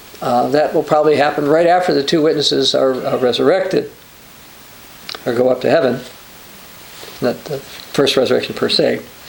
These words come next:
Anyway, there are scriptures about those in Asia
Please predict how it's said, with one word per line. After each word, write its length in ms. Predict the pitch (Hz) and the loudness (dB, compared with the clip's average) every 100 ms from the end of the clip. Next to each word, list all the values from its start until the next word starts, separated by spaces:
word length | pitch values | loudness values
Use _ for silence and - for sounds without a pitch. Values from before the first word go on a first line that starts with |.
| - - - - - - - | -14 -10 -10 -10 -12 -6 0
Anyway, 400 | 214 147 135 - - - | 2 2 0 -4 -8 -2
there 200 | 180 190 | 2 2
are 40 | |
scriptures 720 | - 214 - - 147 143 - - | 2 2 2 2 2 2 0 -2
about 500 | 151 202 208 147 - - - - - - - - - - - - - - - - | 0 0 2 -2 -6 -18 -20 -20 -20 -20 -20 -20 -20 -20 -20 -20 -20 -20 -20 -6
those 260 | 175 151 147 | 0 2 2
in 440 | 143 139 123 139 139 - - | 0 0 -4 -8 -14 -12 -2
Asia 440 | 165 220 - 127 | 0 2 0 -4